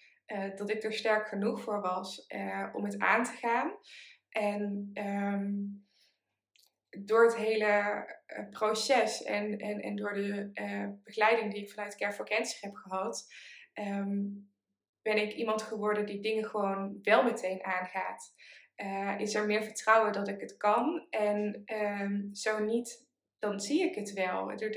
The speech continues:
is, die drempel is verlaagd om, om, eh, dingen te gaan doen. Je probeert je leven op een hele nieuwe manier vorm te geven.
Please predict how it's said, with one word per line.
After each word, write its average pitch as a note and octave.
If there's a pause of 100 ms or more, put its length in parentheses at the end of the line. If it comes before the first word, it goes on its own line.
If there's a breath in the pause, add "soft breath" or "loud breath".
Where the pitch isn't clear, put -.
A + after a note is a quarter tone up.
is, -
die A3
drempel B3
is A#3+
verlaagd A3
om, G#3+
om, G#3 (360 loud breath)
eh, G#3
dingen A3+
te -
gaan G3
doen. G3
Je G#3 (220)
probeert A3
je G3+
leven G#3
op -
een G3+
hele G#3
nieuwe G#3
manier G3
vorm A3
te -
geven. A#3+